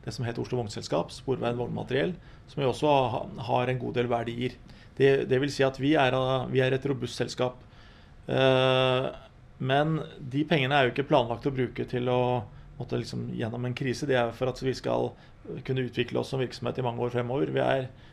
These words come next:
vi har holdt på i hundre og femogførti år, og vi sier litt humoristisk at vi i hvert fall skal holde på i hundre og femogførti år til. Så ambisjonen vår er at vi ikke skal behøve å bruke noe av denne krisepakken. Eh, men, eh, men vi har, eh, vi har økonomisk styrke til å,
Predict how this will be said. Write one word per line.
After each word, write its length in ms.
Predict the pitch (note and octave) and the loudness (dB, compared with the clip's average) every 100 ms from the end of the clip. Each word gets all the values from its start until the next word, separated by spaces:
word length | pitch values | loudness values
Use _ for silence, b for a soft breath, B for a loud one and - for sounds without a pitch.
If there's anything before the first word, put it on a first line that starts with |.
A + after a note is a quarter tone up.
| - | -2
vi 40 | D3+ | 2
har 60 | |
holdt 160 | D#3+ D#3 | 4 4
på 100 | C#3 C#3 | 2 4
i 80 | D3 | 2
hundre 180 | C3+ C3 | 2 0
og 60 | |
femogførti 420 | C3 C3 C3 C#3 | 0 0 0 4
år, 200 | D3 F#3+ E3 B B B B B - | 4 4 0 B B B B B -2
og 580 | C3+ C#3 C#3 C3+ B2+ A2+ - - | 2 4 6 4 2 -2 -10 -14
vi 100 | C3 | -8
sier 200 | - B2 | -4 -2
litt 140 | A#2+ C3 | -2 -4
humoristisk 480 | B2+ A#2 - B2+ B2+ | -2 -4 -4 -6 -4
at 140 | - | -2
vi 40 | |
i 40 | B2+ | -2
hvert 100 | - | -2
fall 100 | A#2+ | -4
skal 160 | - | -6
holde 380 | B2 A#2 G#2+ A2+ | -4 -2 -2 -6
på 120 | B2 B2+ | -4 -4
i 20 | |
hundre 180 | B2 A#2+ | -2 -4
og 60 | |
femogførti 400 | A#2+ A#2 A2+ B2+ | -6 -6 -6 -4
år 80 | B2 | -2
til. 160 | C#3+ D#3 B B B B - | -2 -2 B B B B -2
Så 100 | D3+ C#3+ D3 | 4 8 8
ambisjonen 480 | D3 C#3+ C#3+ C3+ | 6 2 2 2
vår 160 | E3 F#3 | 4 6
er 160 | D3+ C#3 | 6 4
at 100 | C#3+ | 2
vi 80 | D3+ D#3+ | 0 0
ikke 160 | B2+ | -2
skal 140 | - C3 | -2 0
behøve 240 | B2+ B2 | 2 2
å 80 | B2 | 0
bruke 240 | C3 B2+ B2+ | -2 0 0
noe 200 | C#3 F3+ | 2 2
av 80 | C#3+ | 2
denne 240 | B2+ C3 B2 B B - | 0 0 0 B B -4
krisepakken. 640 | D#3+ A2 G#2 A#2+ - D3+ G#2 B B B B B - - | -2 -2 -2 -2 0 -2 -4 B B B B B -20 -6
Eh, 460 | C3 B2+ B2+ B2+ B2 | 0 2 2 2 2
men, 320 | B2+ B2+ C3 C3 | 2 0 0 2
eh, 240 | B2 A2 G2+ - B B B - | 2 0 -6 -14 B B B -6
men 160 | B2+ | 0
vi 80 | B2+ A#2 | 0 2
har, 240 | C3+ C#3+ | 2 4
eh, 300 | C#3+ B2+ - - | 4 2 -2 -6
vi 140 | B2 | -2
har 180 | A#2+ C3 | 0 0
økonomisk 440 | D3 C3+ B2+ B2+ | 0 0 -2 -2
styrke 340 | C3+ - - B2+ | -4 -4 -6 -4
til 180 | B2 | -2
å, 200 | A#2+ B2 | -2 -2